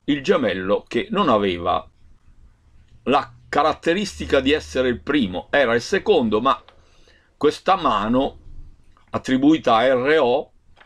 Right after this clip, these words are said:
questa Romano, antepone al suo primato il primato dell'altro gemello da cui discenderà Gesù Cristo, trentottesimo,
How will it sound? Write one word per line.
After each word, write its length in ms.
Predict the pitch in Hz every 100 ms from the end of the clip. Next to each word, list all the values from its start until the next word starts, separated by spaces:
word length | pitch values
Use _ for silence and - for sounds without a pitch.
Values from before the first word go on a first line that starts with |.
| _
questa 600 | - 139 - - 127 117 -
Romano, 880 | 139 165 135 120 107 113 131 - _ _ _ _ _
antepone 1080 | 143 156 - 180 - 165 135 110 104 95 - _ _ - -
al 160 | 113 123
suo 240 | - 185
primato 680 | 180 196 135 95 95 113 117 -
il 200 | 202 -
primato 800 | - 185 117 90 85 117 113 -
dell'altro 640 | 131 170 185 135 - 143
gemello 540 | 143 190 139 92 95 135
da 140 | 170
cui 220 | - 104
discenderà 580 | 120 - 160 160 135 95
Gesù 320 | 110 117 131
Cristo, 600 | 131 139 101 - - 50 - _ _ _ _ _ _ _ _ _ _ _ _ - _
trentottesimo, 1120 | 127 131 120 170 170 240 139 95 95 85 -